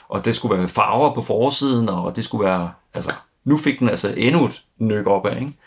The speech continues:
I professionalisme. Øhm, også bare sådan noget med at, at sådan at aftale, hvem, hvad, hvad nogle roller folk havde i en, i en, i en redaktion og sådan nogle ting, og, øh, produktionsplaner og, og dudelut. Øhm, og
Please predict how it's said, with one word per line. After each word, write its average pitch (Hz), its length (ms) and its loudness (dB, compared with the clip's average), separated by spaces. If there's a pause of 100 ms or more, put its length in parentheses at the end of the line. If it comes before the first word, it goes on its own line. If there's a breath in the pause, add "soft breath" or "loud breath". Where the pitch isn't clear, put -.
(180 soft breath)
I 123 180 0
professionalisme. 104 800 -2 (600 loud breath)
Øhm, 92 760 2
også - 160 -12
bare 107 120 -6
sådan 123 140 2
noget 92 260 0
med - 80 -14
at, - 80 -6
at - 80 -12
sådan 104 140 -4
at - 120 -6
aftale, 101 320 -2
hvem, 107 180 -2
hvad, 98 120 -2
hvad 107 120 2
nogle 104 180 -2
roller - 160 -2
folk - 240 -2
havde 110 240 0
i - 20 2
en, 95 160 0
i - 60 -6
en, 92 280 -6
i 95 120 -6
en 95 160 -6
redaktion - 560 -4
og 90 60 -4
sådan 95 120 -8
nogle - 120 -6
ting, - 300 -8
og, - 120 -14 (600 soft breath)
øh, 80 240 -8 (160)
produktionsplaner - 1000 -6
og, - 460 -12
og - 140 -18
dudelut. 85 280 -6 (600 soft breath)
Øhm, 92 580 0 (1000)
og - 80 -8